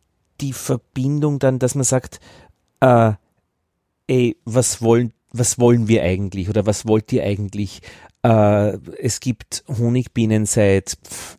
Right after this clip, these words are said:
x Millionen Jahren, das System ist optimal, alles ist gut, also das kann man eigentlich nur schlechter hinkriegen, wie die das eh schon machen. Ähm, aber auf der anderen Seite,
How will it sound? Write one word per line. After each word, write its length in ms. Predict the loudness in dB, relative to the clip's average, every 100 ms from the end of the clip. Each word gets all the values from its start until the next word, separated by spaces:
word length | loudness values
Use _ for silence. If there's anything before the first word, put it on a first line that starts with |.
| -8
x 260 | -8 -6 -2
Millionen 440 | 0 2 0 0
Jahren, 500 | 2 4 4 2 -2 -8
das 160 | -4 -2
System 420 | -2 -2 -2 -2
ist 240 | -2 -4 -2
optimal, 680 | -2 -2 -2 2 2 2 2
alles 380 | 0 0 -2
ist 180 | -4 -6
gut, 340 | -2 -2 -2 -4
also 160 | -4
das 200 | -2 -4
kann 160 | -2 0
man 120 | 2
eigentlich 360 | 2 0 -2 0
nur 120 | 0
schlechter 440 | 2 0 -2 0
hinkriegen, 560 | 0 0 0 0 0 -2
wie 100 | -4
die 140 | -4
das 180 | -2 0
eh 160 | 0 -2
schon 220 | -2 -2
machen. 380 | -2 -4 -4 -6 -8 -20 -20 -20 -20 _
Ähm, 220 | 0 0 0 -10 -6
aber 200 | -2 0
auf 140 | -2 -2
der 120 | -2
anderen 220 | 0 0
Seite, 380 | 0 0 0 -2